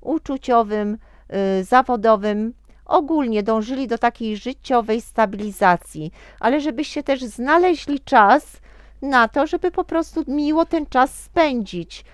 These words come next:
abyście wybrali się gdzieś na jakąś imprezę, na jakąś, y, y, odwiedzili kogoś, spędzili jakiś miły czas w gronie jakimś najbliższych waszych przyjaciół czy rodziny.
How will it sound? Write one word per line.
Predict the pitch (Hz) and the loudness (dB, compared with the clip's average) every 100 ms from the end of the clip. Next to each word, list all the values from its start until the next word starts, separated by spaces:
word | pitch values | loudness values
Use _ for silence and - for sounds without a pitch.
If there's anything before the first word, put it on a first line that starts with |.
| - - - | -20 -14 -4
abyście | 214 220 - 269 | -2 -2 -6 -6
wybrali | 269 226 294 294 277 | -6 2 4 4 2
się | - 240 | -6 -6
gdzieś | 214 226 - | -6 -8 -4
na | 220 | 0
jakąś | 220 262 262 233 | 0 -2 -10 -12
imprezę, | 240 294 285 277 247 240 | -6 2 2 2 2 2
na | 220 220 214 | 4 4 4
jakąś, | 220 240 233 220 - 226 | 2 -4 -6 -8 -10 -4
y, | 214 208 220 - - - - - - | -2 -2 -4 -8 -20 -20 -20 -20 -14
y, | 185 202 | -10 -2
odwiedzili | 233 214 262 220 254 269 | 0 0 -2 -4 -4 -4
kogoś, | - 240 233 214 - - - - - - - | 0 0 2 -2 -4 -18 -20 -18 -18 -18 -20
spędzili | - - 269 285 247 302 330 277 | -8 -2 0 0 -4 -4 -2 -2
jakiś | 247 240 - - 262 | -2 -2 -6 -14 -8
miły | 269 302 277 277 | -4 -2 -4 -4
czas | 247 233 233 | 2 2 2
w | 202 | -8
gronie | 202 220 240 240 226 240 277 - - - - | -4 0 0 0 -2 -2 -4 -10 -20 -20 -10
jakimś | 208 220 - 220 - 240 | -2 0 0 -6 -4 -2
najbliższych | 240 208 233 247 - 220 | -2 -2 -6 -6 -4 -2
waszych | 220 220 - 202 | 2 2 0 -14
przyjaciół | - 247 269 277 - 226 208 - | -12 -2 0 0 -2 -4 -4 -4
czy | 262 226 220 - | 2 2 0 -6
rodziny. | 202 220 202 - 208 160 143 | -4 -2 -2 -6 -6 -4 -6